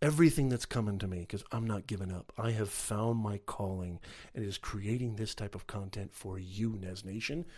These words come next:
For you, Nez Nation. For you, Nez Nation. This is my calling, and I'm gonna keep producing. I've already got a hundred and fifty uploads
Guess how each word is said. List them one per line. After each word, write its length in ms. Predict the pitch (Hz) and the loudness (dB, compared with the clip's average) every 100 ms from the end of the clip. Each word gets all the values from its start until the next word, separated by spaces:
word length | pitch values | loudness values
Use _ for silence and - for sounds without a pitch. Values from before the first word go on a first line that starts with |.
| - - | -18 -4
For 220 | - 147 | 6 6
you, 320 | 131 175 226 | 6 6 6
Nez 280 | 139 117 104 | 4 2 2
Nation. 460 | 110 160 - 226 226 - - | 2 4 6 4 2 -6 -8
For 240 | - 151 | 0 0
you, 340 | 135 165 208 117 | 2 4 4 2
Nez 300 | 104 98 98 | -2 -6 -4
Nation. 460 | 117 135 208 247 - - _ _ - - - - - - - _ _ _ _ - - - | -2 0 0 -2 -6 -20 _ _ -20 -20 -20 -20 -20 -20 -20 _ _ _ _ -20 -20 -6
This 180 | 107 - | -2 0
is 80 | 98 | -2
my 160 | 92 | -4
calling, 540 | - 98 92 90 87 - - _ _ _ _ _ - | -4 -4 -2 -2 -4 -10 -20 _ _ _ _ _ -4
and 100 | 104 | 0
I'm 100 | 110 | 2
gonna 120 | 104 | 0
keep 260 | - 107 - | 0 -6 -4
producing. 480 | 90 98 104 - - | -4 0 0 0 0
I've 160 | 135 151 | 4 6
already 160 | 185 | 6
got 180 | 160 131 | 8 6
a 60 | 104 | 4
hundred 400 | - 143 165 139 | 2 4 6 6
and 100 | 107 | 2
fifty 440 | - 147 - 123 - | 2 2 4 -2 0
uploads 680 | 131 - 113 98 92 82 - | 0 0 0 0 -2 -4 -8